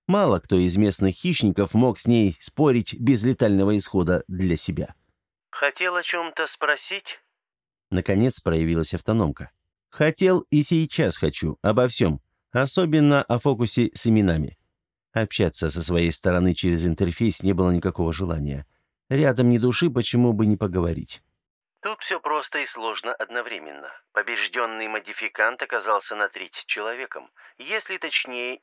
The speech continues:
имел наноботы человека, которого съел, значит, вполне мог иметь позывной. Правда, сам его выбрать бы не смог, все-таки звериной сути в нем в два раза больше.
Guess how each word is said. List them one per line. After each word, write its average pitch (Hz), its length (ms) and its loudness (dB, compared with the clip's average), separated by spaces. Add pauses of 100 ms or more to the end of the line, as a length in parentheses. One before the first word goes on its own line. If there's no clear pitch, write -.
имел 120 300 -6
наноботы 107 520 -6
человека, 95 600 -6
которого 92 400 -6
съел, 151 420 -10 (240)
значит, 139 440 -10
вполне 143 440 -4
мог 127 320 -6
иметь 110 320 -14
позывной. 113 580 -12 (640)
Правда, 175 380 -2
сам 165 260 -2
его 139 340 -6
выбрать 117 380 -6
бы 117 100 -12
не 113 140 -10
смог, 151 380 -10
все-таки 92 400 -14
звериной 95 560 -8
сути 98 340 -14
в 120 80 -14
нем 104 420 -10
в - 60 -20
два 90 220 -6
раза 92 240 -6
больше. - 400 -4